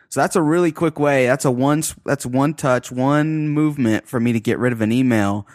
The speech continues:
And if I want to, I can hold my finger down on one email, and then I can start selecting multiple emails to delete as well. So it gives me the quickest way, you know, kinda let you have your cake and eat it too,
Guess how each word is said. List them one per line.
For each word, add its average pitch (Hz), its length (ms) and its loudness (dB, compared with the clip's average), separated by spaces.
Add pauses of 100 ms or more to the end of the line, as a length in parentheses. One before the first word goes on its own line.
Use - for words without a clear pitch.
(240)
And 120 180 2
if 123 140 -2
I 120 80 2
want 165 300 0
to, 127 220 0
I 120 120 0
can 120 160 -2
hold 139 220 0
my 131 120 0
finger 151 320 0
down 117 480 2 (180)
on 107 380 -2
one 113 220 2
email, 107 500 2 (300)
and 120 120 0
then 131 80 4
I 127 60 4
can 120 140 -2
start 123 220 -2
selecting 117 360 -2
multiple 117 380 0
emails 107 400 -2
to 110 100 -4
delete 107 320 -2
as 104 160 -4
well. 113 220 2
So 117 160 0
it 110 160 -4
gives 165 180 2
me 151 80 0
the 117 100 2
quickest - 440 -2
way, 113 400 2 (240)
you 107 160 2
know, 98 200 0 (120)
kinda 117 180 0
let 117 240 -2
you 110 120 -4
have 120 160 0
your 110 60 -4
cake 120 280 -4
and 110 80 -2
eat 117 100 0
it 92 120 -6
too, 110 340 0